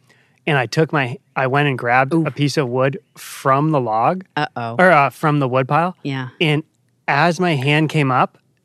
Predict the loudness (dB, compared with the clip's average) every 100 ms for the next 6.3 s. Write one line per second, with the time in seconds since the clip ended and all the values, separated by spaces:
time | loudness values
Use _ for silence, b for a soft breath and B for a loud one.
0 | _ 0 2 2 -2 -8 -10 -2 0 0
1 | -2 0 0 -2 -10 -2 -2 0 0 0
2 | -2 -2 0 2 2 2 0 -2 -4 -4
3 | -8 -20 -20 B B B -6 0 2 2
4 | 0 2 4 4 2 0 0 2 2 2
5 | 0 -6 -6 0 2 0 0 0 0 2
6 | 0 0